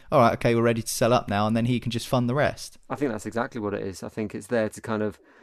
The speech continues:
Speaker 2: almost protect his own investment, kind of put a marker down and go,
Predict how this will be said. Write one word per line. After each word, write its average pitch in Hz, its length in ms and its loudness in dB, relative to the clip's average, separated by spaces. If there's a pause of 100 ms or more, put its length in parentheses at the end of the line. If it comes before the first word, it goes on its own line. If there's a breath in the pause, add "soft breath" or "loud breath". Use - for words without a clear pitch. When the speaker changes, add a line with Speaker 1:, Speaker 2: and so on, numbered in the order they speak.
(160 soft breath)
Speaker 2:
almost 117 560 0 (720)
protect - 480 -8
his 117 120 -4
own 113 180 2
investment, 107 580 -6 (240)
kind 175 140 -2
of 180 60 -6
put 156 120 0
a 123 60 -2
marker 120 420 0
down 98 380 -4
and 104 100 -8
go, 104 300 -2